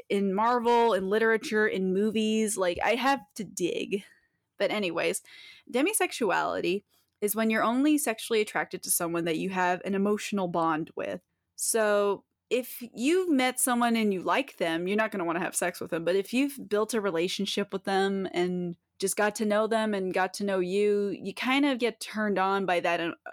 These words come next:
emotional bond. It's kinda different for everyone, but a little T M I. I learned this for myself when I was in a relationship, and I realized that even though I loved him, I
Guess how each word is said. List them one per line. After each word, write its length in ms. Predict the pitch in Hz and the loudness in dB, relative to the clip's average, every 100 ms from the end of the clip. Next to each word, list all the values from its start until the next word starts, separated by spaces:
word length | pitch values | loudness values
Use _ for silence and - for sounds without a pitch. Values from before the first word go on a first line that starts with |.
| - | -2
emotional 440 | 196 190 - 160 | 0 0 0 -4
bond. 280 | 156 151 156 | 0 0 0
It's 240 | 170 - - _ - _ - | -2 -6 -8 _ -20 _ -2
kinda 220 | 302 302 | 2 2
different 300 | 285 285 262 | 2 -2 0
for 120 | 262 | 2
everyone, 880 | 208 220 226 214 196 196 190 196 202 - _ _ _ - | 2 2 2 2 2 2 0 -2 -4 -10 _ _ _ 0
but 420 | 185 175 170 160 | 4 4 2 2
a 80 | - | 2
little 360 | 180 202 185 180 | 0 2 2 2
T 240 | - 190 | -2 0
M 140 | 175 170 | 0 2
I. 320 | 170 170 175 - - - - | 2 2 -2 -12 -20 -20 -4
I 100 | 208 | 0
learned 300 | 202 226 233 | 2 2 4
this 140 | 226 214 | 2 0
for 100 | 208 | 0
myself 380 | 180 185 185 185 | 0 2 0 2
when 80 | |
I 60 | 175 | 0
was 120 | 165 | 0
in 80 | 165 | -2
a 60 | 160 | 0
relationship, 800 | 160 170 - 147 - - - _ _ _ _ | 0 0 -2 -6 -2 -2 -4 _ _ _ _
and 140 | 202 | 0
I 60 | 196 | 2
realized 520 | 185 190 185 180 180 | 2 4 4 2 2
that 200 | 180 160 | 0 0
even 320 | - 214 208 196 | -2 0 0 2
though 160 | 190 | 2
I 120 | 165 | 2
loved 360 | 165 233 311 - | 0 -2 -2 -10
him, 240 | 185 143 | -6 -2
I 220 | 165 170 | 0 -2